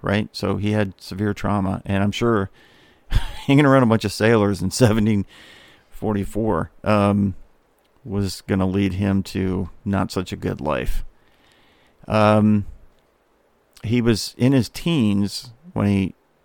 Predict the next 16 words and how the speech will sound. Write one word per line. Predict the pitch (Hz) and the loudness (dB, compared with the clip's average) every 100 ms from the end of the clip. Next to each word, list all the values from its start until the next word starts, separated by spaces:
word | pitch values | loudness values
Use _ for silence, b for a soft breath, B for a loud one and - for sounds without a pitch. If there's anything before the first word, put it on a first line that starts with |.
| _ _ | _ _
was | 110 101 | -2 0
at | 101 | -2
sea, | - 107 90 92 85 | -4 -4 -2 -2 -2
and | 101 | 0
then | 104 | 0
he | 104 | 0
was | 101 | -2
forced | - 131 170 - | -2 0 0 0
to | 113 | -2
join | 110 104 98 | 0 2 2
the | |
Royal | 101 107 101 | 2 2 2
Navy | 104 110 101 | 2 0 0
in | 95 | -4
seventeen | 98 107 98 - 98 | -2 0 0 -2 -4
forty-four. | - 92 95 - 113 92 - | -2 -6 -6 -6 -4 -4 -6